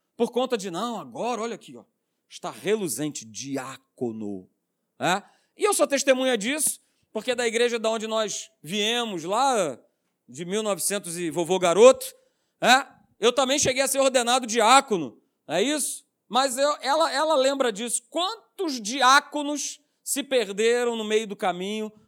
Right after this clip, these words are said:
por conta de, né, "agora eu sou diácono"? Imagina pastor, então. Ih, rapaz, aí é que lascou-se.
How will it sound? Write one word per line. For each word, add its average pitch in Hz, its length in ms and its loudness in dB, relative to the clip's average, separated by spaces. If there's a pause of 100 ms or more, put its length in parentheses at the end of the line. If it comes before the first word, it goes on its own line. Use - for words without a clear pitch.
por 185 200 -4
conta 214 320 -4
de, 214 260 -8 (240)
né, 202 280 -2 (420)
"agora 120 380 -6
eu 123 80 -8
sou - 340 -10
diácono"? 101 400 -18 (1120)
Imagina 240 400 2
pastor, 220 360 0
então. 175 200 -4
Ih, 480 360 -4
rapaz, 135 520 -8
aí 285 300 -4
é 392 80 -4
que 269 120 -10
lascou-se. 151 580 -10